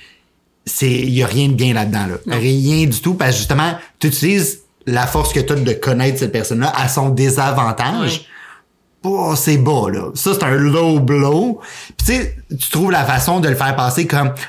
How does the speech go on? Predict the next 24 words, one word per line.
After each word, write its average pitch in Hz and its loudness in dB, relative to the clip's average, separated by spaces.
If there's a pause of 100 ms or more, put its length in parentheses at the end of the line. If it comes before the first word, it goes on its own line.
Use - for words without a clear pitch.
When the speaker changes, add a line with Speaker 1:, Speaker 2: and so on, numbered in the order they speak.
(100)
Speaker 1:
Ah, 180 0
mais 190 2
c'est 147 0
juste 131 0
un 185 0
conseil 147 0
que 147 -2
je 127 -4
te 139 0
donne, 139 2
tu 135 -4
sais, 151 0
c'est, - -4
c'est 131 0
pour 147 -2
toi 131 0
que 127 -2
je - -4
le 110 0
fais. » 117 -6 (340)
Speaker 2:
Mais 202 -2
qu'est-ce 226 -4
que - -
tu - -